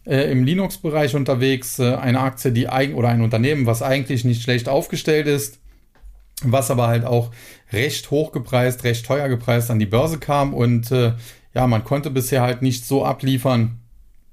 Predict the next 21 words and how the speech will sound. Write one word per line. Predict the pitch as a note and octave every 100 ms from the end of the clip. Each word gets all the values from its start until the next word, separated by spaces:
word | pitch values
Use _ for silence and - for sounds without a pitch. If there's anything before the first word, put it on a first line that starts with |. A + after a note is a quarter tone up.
| _ _ _ -
wie | B2 D3
sich | D#3+ C#3+
das | C#3 B2
der | C3
ein | B2
oder | A#2+ A#2+
andere | B2 B2
Anleger | B2 A#2+ A2+ A2 G#2+ - - _
gedacht | B2+ A#2+ D3+ -
hat. | E3+ D3+
Generell | C#3 D3+ C#3+ C#3
dann | C3 C3
auch | B2+
noch | B2
diese | A#2+ A2 A2+
Schwäche | - B2+ -
im | B2+ A#2
Hightech-Sektor, | B2+ C#3+ A#2 C3 A#2 B2
die | A2+
natürlich | A2 B2+ A#2+ A#2
dann | A#2+ A2+